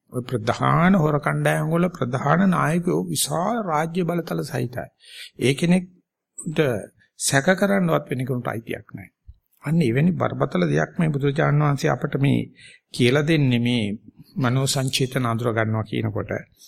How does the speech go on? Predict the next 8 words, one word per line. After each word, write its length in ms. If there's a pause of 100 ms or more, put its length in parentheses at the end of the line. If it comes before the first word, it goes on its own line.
(280)
එහෙම 240
නැත්නම් 480 (1160)
මේ 220
විඥානයගේ 760
තියෙන, 300 (640)
අ, 120 (2000)
මායාකාරී 680
ගතිය. 380